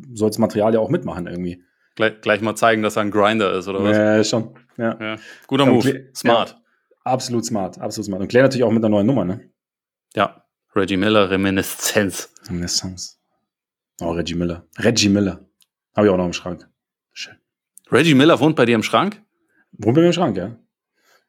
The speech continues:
Speaker 1: Wenn wir zum
Speaker 2: Geil.
Speaker 1: Basketball gucken, kommt er mal raus, dann schnacken wir ein bisschen und dann zieht er
Speaker 2: Ah,
Speaker 1: sich wieder
Speaker 2: okay.
Speaker 1: zurück. Ja. Nein, nur sein Trikot.
Speaker 2: Okay, gut.
Speaker 1: Ja. Damit, äh,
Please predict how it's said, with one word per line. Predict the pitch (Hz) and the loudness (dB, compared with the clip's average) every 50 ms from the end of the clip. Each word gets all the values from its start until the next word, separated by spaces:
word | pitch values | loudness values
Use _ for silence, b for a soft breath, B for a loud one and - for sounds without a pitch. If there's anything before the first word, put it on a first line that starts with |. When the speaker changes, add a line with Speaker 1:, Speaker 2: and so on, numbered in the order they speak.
| _ _ | _ _
Speaker 1:
Wenn | - 110 110 | -6 -4 -2
wir | 107 | -2
zum | - - 101 | -2 0 2
Speaker 2:
Geil. | 110 | 2
Speaker 1:
Basketball | 131 - - 127 | 2 2 0 0
gucken, | - 147 131 135 | 0 0 0 0
kommt | 123 123 120 117 | 0 0 0 0
er | 107 | 0
mal | 104 98 | 0 2
raus, | 107 135 147 139 | 2 2 0 0
dann | 127 110 | -2 -4
schnacken | 101 - 139 139 135 135 | -2 -2 -4 -4 -2 -2
wir | 131 | -2
ein | 131 | -2
bisschen | 131 131 127 - 131 127 | -2 -2 -4 -4 -4 -2
und | 120 113 | 0 0
dann | 113 113 113 113 127 - | 2 2 0 -2 -4 -2
zieht | - 131 120 | 0 2 2
er | 117 | 2
Speaker 2:
Ah, | |
Speaker 1:
sich | 113 113 110 | 2 2 0
wieder | 113 113 | 0 -2
Speaker 2:
okay. | 107 | -2
Speaker 1:
zurück. | 110 98 90 - - _ _ _ _ - | -2 -6 -8 -10 -12 _ _ _ _ -10
Ja. | 104 95 95 - _ _ _ _ _ _ _ _ _ _ _ _ _ _ - | -10 -10 -10 -12 _ _ _ _ _ _ _ _ _ _ _ _ _ _ -10
Nein, | - 87 90 95 101 | -4 0 2 2 2
nur | 98 | 4
sein | 92 92 90 | 2 2 2
Trikot. | - 87 - - 85 - _ _ _ _ _ _ | 0 -4 -6 -6 -10 -14 _ _ _ _ _ _
Speaker 2:
Okay, | - - - - 90 - - | -18 -14 -12 -12 -12 -12 -12
gut. | - 110 - - _ _ - | -14 -16 -16 -18 _ _ -18
Speaker 1:
Ja. | - - - _ _ _ _ B B B B B B B B B B B B B B B B B B B _ _ _ _ _ _ | -18 -18 -18 _ _ _ _ B B B B B B B B B B B B B B B B B B B _ _ _ _ _ _
Damit, | - - 147 170 214 226 233 240 240 240 - - - | -2 0 2 4 4 4 4 4 2 0 -4 -10 -8
äh, | - 175 175 175 175 175 175 170 156 - - | -4 0 2 4 4 6 6 4 2 0 -4